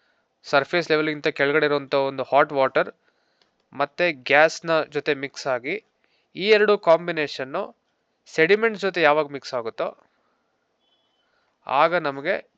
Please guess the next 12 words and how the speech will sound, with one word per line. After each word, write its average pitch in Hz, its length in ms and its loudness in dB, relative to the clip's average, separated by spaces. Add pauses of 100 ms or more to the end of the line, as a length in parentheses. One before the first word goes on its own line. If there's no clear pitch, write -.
ಈ 143 140 -4
ಮಡ್ 143 280 -2
ವಾಲ್ಕೆನೋ 147 460 0
ಫಾರ್ಮೇಷನ್ 135 540 -4
ಸ್ಟಾರ್ಟ್ 120 300 0
ಆಗುತ್ತೆ. 110 260 -6 (2500)
So, 135 100 -4
ಹಾಟ್ 147 260 4
ವಾಟರ್, 165 520 0 (160)
ಗ್ಯಾಸ್ 143 500 2 (380)
ಹಾಗೂ 170 520 0
ಸೆಡಿಮೆಂಟ್ಸ್, 156 720 -2